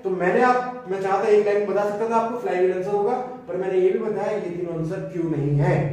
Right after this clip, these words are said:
और ये आंसर है तो क्यों है। जब तक आपको इस क्यों का जवाब नहीं मिलता है ना,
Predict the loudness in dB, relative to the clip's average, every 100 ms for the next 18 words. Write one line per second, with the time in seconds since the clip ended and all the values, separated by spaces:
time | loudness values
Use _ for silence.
0 | -6 -10 -14 -6 -4 2 4 4 2 0
1 | 0 -2 -4 -2 0 -2 -6 -12 -16 -20
2 | -20 -20 -10 -8 -4 -2 0 0 -2 -6
3 | -2 0 4 4 4 2 0 -2 -2 -2
4 | 0